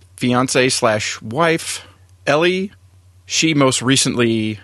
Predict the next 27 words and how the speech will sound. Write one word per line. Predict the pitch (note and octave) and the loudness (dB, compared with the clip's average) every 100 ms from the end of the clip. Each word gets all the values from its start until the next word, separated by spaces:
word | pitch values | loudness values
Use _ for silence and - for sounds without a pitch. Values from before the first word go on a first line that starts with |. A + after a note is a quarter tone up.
| - _ _ _ _ _ _ - | -20 _ _ _ _ _ _ -8
was | G#2+ | -2
seen | - C3+ A#2+ | 2 2 2
as | G#2+ G#2+ G2+ | 0 0 -2
Jenny | - D3+ D#3 D#3 D#3 - | -2 0 2 0 -2 -2
on | A2 G#2+ | -2 -2
N | B2 | -2
B | A#2 | -2
C's | - A#2 G#2+ | 0 0 0
short-lived | B2+ A#2 A2 G2 | 0 0 -2 -2
The | G2 | -6
Player | - F3+ F3 F3 F3 - _ - - - | 0 2 2 2 0 -6 _ -20 -20 -10
and | A#2 B2 | -2 -2
had | A2 A#2+ A#2+ | 0 -2 -2
a | - A2+ | -2 -4
stint | - A#2+ A#2 - - | -2 -2 -2 -6 -6
playing | B2+ A#2 G#2+ | -2 0 0
Rebecca | A2 - - A#2 | -2 -2 -4 -6
Jones | - C3 C#3 B2+ G#2+ | -2 0 2 2 0
on | - G#2+ | -2 -2
N | A2+ | 0
B | A2+ | -2
C's | - A#2 G#2+ | -2 -2 -2
Chicago | - - - B2 A2+ | -4 -4 -2 0 0
Fire | G2 B2+ B2 C3 D3 D3+ - - - - | -2 0 2 2 0 -4 -10 -20 -20 -6
and | A#2 A#2+ | -2 0
was | A#2 | 2
on | A#2 A2+ | 2 2